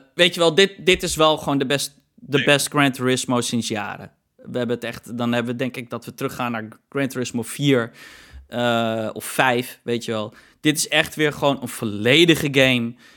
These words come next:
Speaker 1: Eh, weet je wel, de dingen die, eh, je veel mensen, of veel reviews horen zeggen. Het is een prachtige game. Hij is compleet. Er zitten heel veel tracks in. Ehm, er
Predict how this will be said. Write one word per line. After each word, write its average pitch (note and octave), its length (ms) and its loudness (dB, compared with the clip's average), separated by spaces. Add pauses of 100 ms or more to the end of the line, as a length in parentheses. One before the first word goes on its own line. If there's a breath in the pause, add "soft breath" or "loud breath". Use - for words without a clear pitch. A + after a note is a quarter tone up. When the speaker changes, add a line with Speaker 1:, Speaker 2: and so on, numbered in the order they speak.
(180 soft breath)
Speaker 1:
Eh, A#2 460 -2
weet B2 220 -2
je C3+ 100 -6
wel, B2 100 -2
de A2+ 40 -4
dingen B2+ 280 2
die, A2+ 480 -2
eh, G2 520 -6
je A2 100 -10
veel B2 240 -2
mensen, A2 680 -6
of - 200 -12
veel C3 280 0
reviews A#2 300 -2
horen G#2+ 180 -6
zeggen. C#3 240 -2
Het - 120 -18
is - 80 -10
een - 160 -18
prachtige F3 480 2
game. B2 300 4 (120)
Hij A2 180 -6
is A2+ 120 -6
compleet. D#3+ 720 2 (320)
Er - 80 -14
zitten B2+ 340 -4 (240 loud breath)
heel A#2 160 -2
veel A#2+ 180 -8
tracks - 400 2
in. D3+ 360 2 (500 soft breath)
Ehm, C3 500 6
er A#2 80 -2